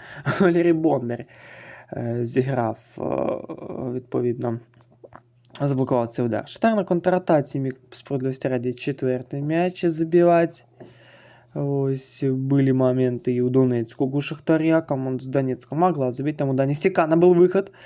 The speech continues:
коли він вже перекидав Руслана Нещерета. Ну, в будь-якому випадку, суддя дає фінальний свисток. Донецький Шахтар перемагає Київське Динамо.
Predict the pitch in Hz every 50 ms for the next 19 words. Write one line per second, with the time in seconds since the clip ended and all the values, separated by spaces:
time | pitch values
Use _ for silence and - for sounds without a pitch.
0 | - - - - - _ - - 170 170 165 165 165 160 165 156 - 170 165 160
1 | 160 170 175 170 170 165 165 160 - 175 165 165 160 165 160 - - 175 165 165
2 | 165 165 160 - - - - _ _ _ _ - - _ _ _ _ _ _ _
3 | _ _ _ - 175 214 247 247 208 175 180 190 185 165 160 156 - 156 156 151
4 | 151 - - - - - 135 - - - 170 160 151 156 170 147 127 123 123 139
5 | 139 143 135 123 120 - - 175 170 160 151 135 123 120 123 123 123 139 - -
6 | 156 160 156 147 - - - 254 233 190 160 147 143 139 151 147 143 139 139 156
7 | 185 190 175 185 - - - - 160 156 156 156 151 147 - - - - 151 143
8 | 139 135 - - - - - _ - 175 170 160 151 147 139 131 131 131 127 -
9 | - - - - - _ _ - - _ _ - - 135 127 131 135 139 139 147
10 | 147 151 156 147 139 135 139 135 - 156 151 143 135 135 131 - - - - 151
11 | 139 135 143 156 165 190 214 208 196 196 196 190 185 180 180 170 165